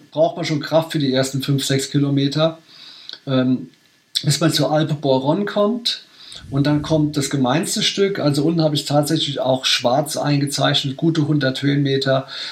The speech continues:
die für meine Begriffe kaum fahrbar sind. Ähm, es ist einfach ein elendsteiler, rumpeliger Karrenweg, wo dir das Hinterrad durchdreht, äh, wenn du auf den falschen Stein drauf kommst. Äh,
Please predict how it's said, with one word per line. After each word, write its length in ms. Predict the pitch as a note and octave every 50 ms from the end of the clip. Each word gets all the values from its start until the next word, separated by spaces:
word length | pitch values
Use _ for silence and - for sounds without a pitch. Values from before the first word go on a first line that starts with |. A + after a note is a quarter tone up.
| - - -
die 80 | C3+
für 160 | B2+ - C3+ B2+
meine 300 | A#2 A#2+ B2+ C3+ D3 D3
Begriffe 380 | C#3+ C#3 - - C3+ C3 B2+
kaum 360 | - - - - A#2+ C3 C3
fahrbar 500 | C3 - - A#2 A2+ A#2 A#2 A#2+ A#2+ A#2+
sind. 540 | B2 - - A2 G#2+ G#2 G#2+ G#2+ - - - -
Ähm, 540 | - A2+ A2+ A2 A2+ A2+ A#2 A#2 - - - _ - - - - - - - - - - - _ _
es 140 | - D3 C3+
ist 160 | F3 E3+ -
einfach 340 | C3 D3 D3 D3 D3 C3+ -
ein 180 | C3+ C3 C3 - - - _ -
elendsteiler, 1200 | C#3+ D#3 D#3+ D#3+ D3 C3+ - - - A#2+ A#2+ B2 C3+ C#3+ D3 C#3+ C#3 C3 C3 C3 B2+ - - -
rumpeliger 1300 | C3 B2 A2 A2 B2+ D#3 E3+ F#3 F3 - E3 E3+ D#3+ D3 D#3 D3 - D#3+ D3 C#3+ C#3 C3+ C3 C3 B2 - - - -
Karrenweg, 760 | - - - D3+ D#3+ F3+ F#3 E3 C3+ B2+ C#3 C#3 C#3 C3+ -
wo 100 | C3 C3+
dir 140 | C#3 C3+ C3
das 100 | B2+ -
Hinterrad 840 | - D#3+ D#3+ D#3 E3 D3 C3+ C3+ C3+ C3+ C#3 C3+ C3+ - - - - -
durchdreht, 800 | - D3 D3+ D3+ - - - - D3+ D3 C#3+ D3 C#3+ D3 - -
äh, 300 | B2 C#3 C3+ C3+ C3 C3
wenn 100 | C3+ C3+
du 100 | C3 -
auf 100 | A#2+ A#2+
den 80 | B2
falschen 280 | - - - C3 B2+ -
Stein 320 | - - - A#2 B2 B2+
drauf 300 | C3 C3+ C3+ C#3 C3 -
kommst. 420 | - - A2+ A#2 B2 - - - - _ - - - - - - - - _ _
Äh, 260 | - C3+ C3 B2 A2+